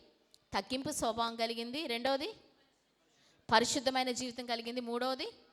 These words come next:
ప్రార్థనా జీవితం కలిగింది. అమ్మ, ఆమె ఎవరో కలిగిందిలే, మాకేంది అని అనబాకండి. ఇవన్నీ మనం ఎందుకు చెప్పుకుంటున్నాం? దేవుడు ఎందుకు రాపిచ్చారు బైబిల్లో?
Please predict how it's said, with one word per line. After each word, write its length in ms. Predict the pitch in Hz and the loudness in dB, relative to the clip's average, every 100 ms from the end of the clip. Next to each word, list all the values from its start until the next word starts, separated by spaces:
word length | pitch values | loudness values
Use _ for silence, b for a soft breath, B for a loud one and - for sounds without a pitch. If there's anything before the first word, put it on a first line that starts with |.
| _ _ _ _ _ _ _ - _ 208 | _ _ _ _ _ _ _ -20 _ 2
ప్రార్థనా 460 | 214 254 233 311 | 4 4 4 4
జీవితం 380 | 277 285 262 277 | 4 0 -4 -4
కలిగింది. 520 | 254 240 233 233 233 | -2 -2 -4 -6 -6
అమ్మ, 400 | - 190 240 190 - b b b - | -4 -2 -2 -2 -8 b b b -6
ఆమె 340 | 175 175 214 | -2 0 0
ఎవరో 260 | 240 247 269 | -2 0 0
కలిగిందిలే, 400 | 240 233 240 240 | 0 -2 -2 0
మాకేంది 460 | 202 202 240 240 233 | 4 2 2 0 2
అని 100 | 214 | 2
అనబాకండి. 560 | 214 208 226 180 151 - - - | 4 2 2 -4 -4 -8 -20 -10
ఇవన్నీ 260 | 180 196 | -8 -8
మనం 220 | 214 202 202 | -4 -2 -2
ఎందుకు 180 | 214 | -4
చెప్పుకుంటున్నాం? 760 | 226 233 233 226 233 302 226 - - _ _ _ _ _ _ _ _ _ _ _ _ _ | -2 -4 -6 -10 -4 -4 -4 -10 -20 _ _ _ _ _ _ _ _ _ _ _ _ _
దేవుడు 280 | 185 226 285 | 0 2 4
ఎందుకు 220 | 277 285 | 0 2
రాపిచ్చారు 460 | 285 262 285 311 285 | 2 2 0 0 2
బైబిల్లో? 540 | 247 247 277 302 453 | 2 0 0 -2 -2